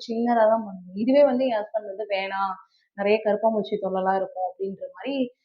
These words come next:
"அப்புறம் பண்ணிக்கலாம், ஃபியூச்சர்ல நல்லா ஹெவியா பண்ணிக்கலாம், இதா பண்ணிக்கலாம்." நான், "இல்ல, இல்ல, எனக்கு வேணும்"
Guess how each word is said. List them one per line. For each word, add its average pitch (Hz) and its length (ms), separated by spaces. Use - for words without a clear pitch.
"அப்புறம் 202 320
பண்ணிக்கலாம், 233 420
ஃபியூச்சர்ல 233 480
நல்லா 240 540
ஹெவியா 240 360
பண்ணிக்கலாம், 196 400
இதா 196 240
பண்ணிக்கலாம்." 180 320
நான், 180 120
"இல்ல, 202 220
இல்ல, 262 140
எனக்கு 202 320
வேணும்" 226 520